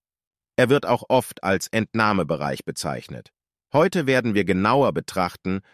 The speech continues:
warum der Spenderbereich so entscheidend ist und welche Faktoren dabei eine Rolle spielen. Der Spenderbereich spielt eine entscheidende Rolle für das Ergebnis einer Haartransplantation.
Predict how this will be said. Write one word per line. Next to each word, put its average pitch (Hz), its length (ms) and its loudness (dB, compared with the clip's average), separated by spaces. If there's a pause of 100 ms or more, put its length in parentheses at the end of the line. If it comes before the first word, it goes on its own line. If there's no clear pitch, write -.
(140)
warum 101 340 2
der 104 140 2
Spenderbereich 110 840 0
so 110 300 2
entscheidend 113 680 0
ist 80 320 -6 (260)
und 101 180 0
welche 104 300 2
Faktoren 82 680 0
dabei 73 360 -4
eine 78 160 -4
Rolle 73 280 -4
spielen. 62 440 -10 (680)
Der 107 100 4
Spenderbereich 82 760 0 (240)
spielt 131 320 -2
eine 113 220 2
entscheidende 117 520 0
Rolle 92 320 2
für 92 140 -4
das 85 160 -2
Ergebnis 92 560 -2
einer 85 260 -2
Haartransplantation. 73 1200 -4